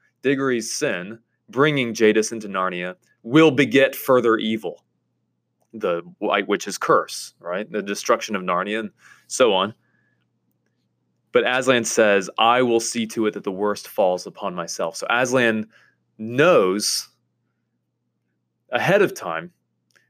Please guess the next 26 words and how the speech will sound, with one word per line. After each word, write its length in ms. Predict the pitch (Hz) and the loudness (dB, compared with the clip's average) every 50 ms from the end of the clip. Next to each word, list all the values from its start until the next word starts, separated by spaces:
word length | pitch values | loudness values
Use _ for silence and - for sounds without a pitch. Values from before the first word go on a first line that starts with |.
| _ _ _ _ _ _ _ _ _ _ _ _ _ _ _ _ _ _ _ - _ _ | _ _ _ _ _ _ _ _ _ _ _ _ _ _ _ _ _ _ _ -20 _ _
that 300 | 117 117 120 107 95 - - _ | 0 2 2 2 0 -2 -8 _
the 580 | - 123 104 104 120 113 110 110 107 107 107 - - | -10 -10 -6 -2 0 0 2 2 2 0 -2 -4 -6
redemption 760 | 104 113 113 110 95 147 156 175 175 170 - - 156 143 143 | -4 -2 -2 -2 2 2 2 2 2 0 -4 -6 -6 -6 -6
of 200 | - - 117 92 | -6 -6 -6 -4
Narnia, 600 | 101 107 107 110 110 104 92 85 82 82 82 85 - - - - - _ _ _ - | -4 -6 -4 -4 -4 -6 -6 -8 -10 -10 -12 -14 -18 -20 -20 -20 -20 _ _ _ -6
the 80 | 110 | -4
redemption 600 | 101 104 107 98 135 151 147 - - 156 143 131 | -2 -2 0 2 2 2 2 -2 -4 -4 -4 -4
of 560 | 123 - 110 110 104 101 95 92 - - - - _ _ _ _ _ _ _ _ _ _ | -4 -2 0 2 2 2 0 -2 -6 -14 -20 -20 _ _ _ _ _ _ _ _ _ _
Edmund, 500 | - 147 160 139 117 92 87 87 95 117 | 0 2 2 2 0 0 -2 -2 -2 -4
<laughs> 320 | - - - - - - _ | -6 -8 -8 -8 -10 -4 _
that 180 | - 113 110 113 | 0 0 0 2
the 120 | 120 113 | 0 0
salvation 640 | 110 - 135 123 110 120 139 147 143 - 131 117 110 | 2 2 2 2 4 2 2 0 0 -2 -6 -8 -4
of 400 | - 107 104 101 95 92 - - _ _ _ _ _ _ _ _ _ _ _ _ _ | -2 -2 0 -2 -2 -6 -10 -18 _ _ _ _ _ _ _ _ _ _ _ _ _
Narnia 360 | 104 110 110 110 110 107 101 | 0 2 2 2 2 2 0
itself 400 | 95 - - - 123 107 101 - | 0 -2 0 2 4 4 4 0
from 120 | - 110 | -4 -12
the 60 | 101 95 | -14 -8
forces 360 | - - 117 110 - 95 95 | -4 -4 -4 -4 -4 -8 -12
of 100 | 98 90 | -8 -6
evil 300 | 107 104 92 95 90 85 | -6 -6 -4 -6 -4 2
will 180 | 104 107 104 | 2 2 2
require 800 | 95 104 98 - - - - 104 101 98 92 87 85 80 - - _ _ _ _ _ _ _ _ _ _ _ _ _ | 2 0 -4 -6 -6 -2 0 2 2 2 2 0 -2 -4 -8 -16 _ _ _ _ _ _ _ _ _ _ _ _ _
something 380 | - - 113 104 92 107 95 | -6 -6 -4 -4 -4 -4 -4
of 100 | 90 87 | -4 -4
him. 340 | - - 104 90 82 80 78 | -4 -4 -4 -4 -4 -6 -12